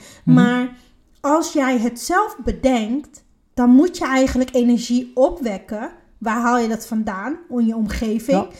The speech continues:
Speaker 2: Het, je gaat soort van tegen een stroming inzwemmen. Want de stroming wil dat jij op dat moment eigenlijk iets anders doet.
Speaker 1: Ja.
Speaker 2: En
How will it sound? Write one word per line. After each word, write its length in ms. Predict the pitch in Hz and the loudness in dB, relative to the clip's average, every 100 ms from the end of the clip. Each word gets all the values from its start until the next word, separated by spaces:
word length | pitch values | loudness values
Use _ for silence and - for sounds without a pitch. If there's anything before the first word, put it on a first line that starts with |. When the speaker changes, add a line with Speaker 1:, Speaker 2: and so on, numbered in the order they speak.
| - - | -16 -10
Speaker 2:
Het, 200 | 254 - | -10 -8
je 160 | 269 254 | -2 -2
gaat 300 | - 254 262 | 2 0 0
soort 340 | - 359 381 | -4 -4 -4
van 320 | - 247 247 | -2 0 0
tegen 400 | 247 320 370 359 | 0 0 2 2
een 100 | 262 | 2
stroming 720 | 240 - - 294 339 285 247 247 | 0 -4 0 2 6 4 4 0
inzwemmen. 600 | 330 349 247 214 196 202 | -2 -2 -4 -6 -6 -4
Want 160 | 240 | -4
de 60 | 254 | -4
stroming 580 | - - 359 381 302 247 | -6 0 2 4 4 4
wil 200 | 311 359 | 2 2
dat 200 | 269 269 | 0 0
jij 200 | 254 262 | -2 -2
op 160 | 226 | -2
dat 160 | 277 320 | 0 2
moment 320 | 294 247 233 - | 4 4 0 -2
eigenlijk 500 | 349 453 - 480 427 | 0 0 2 0 0
iets 160 | 415 415 | -6 -6
anders 340 | 440 466 - | -4 -6 -6
doet. 320 | 277 240 - - _ _ _ _ | -6 -6 -8 -20 _ _ _ _
Speaker 1:
Ja. 200 | _ 185 190 - - _ | _ -8 -8 -16 -20 _
Speaker 2:
En 400 | - 339 349 349 | -4 -2 0 -2